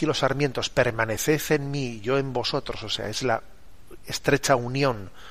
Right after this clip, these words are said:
con Jesucristo. O, "Sabed que yo estoy con vosotros todos los días hasta el fin del mundo", ¿no? Mateo veintiocho veinte, ¿eh? Hay, por lo tanto, una continua,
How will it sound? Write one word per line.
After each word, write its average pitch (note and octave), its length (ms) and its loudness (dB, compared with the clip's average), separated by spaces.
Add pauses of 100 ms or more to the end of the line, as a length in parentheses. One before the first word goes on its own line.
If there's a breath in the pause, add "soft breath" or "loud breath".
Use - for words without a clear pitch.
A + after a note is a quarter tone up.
(160 loud breath)
con B2 180 -2
Jesucristo. A#2 800 -2 (1400 soft breath)
O, - 220 -14
"Sabed B2+ 380 8
que - 180 -2
yo C#3 80 2
estoy C#3 220 0
con C#3 180 2
vosotros C3+ 480 0
todos C3+ 260 0
los B2+ 220 -2
días C#3 300 0
hasta B2 200 2
el C3 80 4
fin C#3+ 240 0
del C3 140 2
mundo", A2+ 480 -2
¿no? C#3+ 160 -10 (140)
Mateo A#2+ 340 -2
veintiocho A#2 540 -2
veinte, A2+ 500 -4 (240)
¿eh? C3 140 -8 (1400 loud breath)
Hay, B2+ 180 2
por - 320 -10
lo A2 80 -2
tanto, C3+ 300 2
una B2+ 180 0
continua, B2+ 840 -2